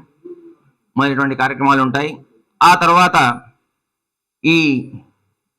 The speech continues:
క్షేత్రానికి ఈ నిర్మాత అయినటువంటి బ్రహ్మశ్రీ అష్టకాల నృసింహరామశర్మ గారి జ్యేష్ఠపుత్రులు విద్యా మనోహర శర్మ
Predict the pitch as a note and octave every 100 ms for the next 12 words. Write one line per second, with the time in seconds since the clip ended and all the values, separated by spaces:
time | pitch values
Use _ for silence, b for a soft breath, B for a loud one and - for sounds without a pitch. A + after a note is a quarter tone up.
0 | _ _ _ _ _ _ _ _ _ _
1 | _ _ _ _ - _ _ _ _ -
2 | E3+ F3 F3+ F3 E3+ D3 - - _ _
3 | _ _ _ _ _ _ _ _ _ _
4 | _ _ _ _ _ _ _ _ _ _
5 | _ _ _ _ _ _ _ _ _ C#3+
6 | C#3 C#3+ F3+ E3+ E3+ D#3 D#3 D3 C3 B2+
7 | - B2 C#3 D#3+ D#3 D3+ B2+ B2 B2+ -
8 | E3 F3 D#3+ B2+ D#3 D3+ D#3+ C#3 D3 D3
9 | C#3+ B2 - _ _ _ _ - B2+ C#3
10 | E3 C#3+ D3+ C3 - - _ _ _ _
11 | _ - B2 E3 D#3+ D#3 D#3 C#3 D3